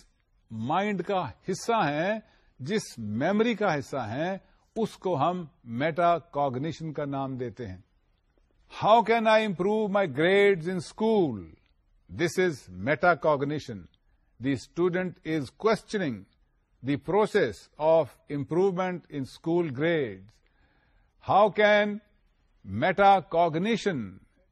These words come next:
help a student? Metacognition is the process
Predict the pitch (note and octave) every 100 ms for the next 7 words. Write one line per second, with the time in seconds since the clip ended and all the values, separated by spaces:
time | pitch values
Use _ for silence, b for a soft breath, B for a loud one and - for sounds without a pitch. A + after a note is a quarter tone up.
0 | _ _ _ _ _ _ _ _ _ -
1 | G3 A3+ C3 G2+ _ _ _ _ - F#3
2 | - G3+ G3+ D#3+ A2 F#2+ _ _ _ _
3 | _ - A#2 F3 F#3 G#3 G3+ F#3+ - E3+
4 | D3+ D3+ G3 - G3 G3 F#3+ - F3 F3+
5 | B2+ D#3 D3+ D#3 F#3+ F3 F#3+ F#3+ F3+ -